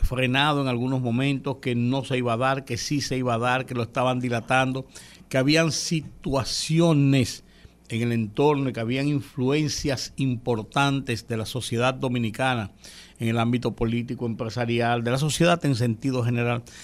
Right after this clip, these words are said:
que frenaban la ejecución de este expediente.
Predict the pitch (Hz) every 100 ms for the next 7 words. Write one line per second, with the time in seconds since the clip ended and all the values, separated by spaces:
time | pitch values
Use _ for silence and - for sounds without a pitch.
0 | - - _ 165 170 - - - - _
1 | _ - - 143 127 147 175 127 101 92
2 | - - - - 117 113 113 113 110 107
3 | 101 95 - - - _ _ _ - 104
4 | 123 147 - 165 165 120 113 120 151 -
5 | 180 160 123 113 -